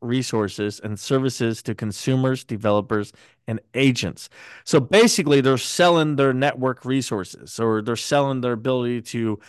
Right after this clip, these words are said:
store information online using a web approach of different systems is what they're basically doing, um, as storage services. Um, so Filecoin, the company that's really m-,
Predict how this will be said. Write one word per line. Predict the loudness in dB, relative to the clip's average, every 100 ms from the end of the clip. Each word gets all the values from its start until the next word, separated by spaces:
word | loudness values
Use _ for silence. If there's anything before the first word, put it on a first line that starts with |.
| -20 -20
store | -14 -4 4 6 6
information | 4 -2 -2 0 0 -2 -4
online | -2 -2 0 -2 -2 -4 -8 _ _ _
using | 0 2 2 0 -4
a | -2 -2
web | -2 2 2 2 -2
approach | -8 -6 -2 -2 -2
of | -6 -6
different | -4 -4 -4 -6
systems | -6 -6 -6 -8 -10 -12 -14 -2
is | 0
what | 2 2
they're | 4 4 2 _
basically | 2 2 2 -2 0 0
doing, | 0 0 -6 -14 _ -6
um, | -4 -2 -4
as | -6
storage | -2 0 0
services. | 0 0 0 -4 -16 -18 -20 _ _ -20 -20 -20 _
Um, | 4 4 4 0 -6
so | 0 2
Filecoin, | 2 4 6 6 6 4 4 4
the | 0
company | 2 0 0
that's | 0 -2
really | -4 2 4 4 2 -2 -8
m-, | -10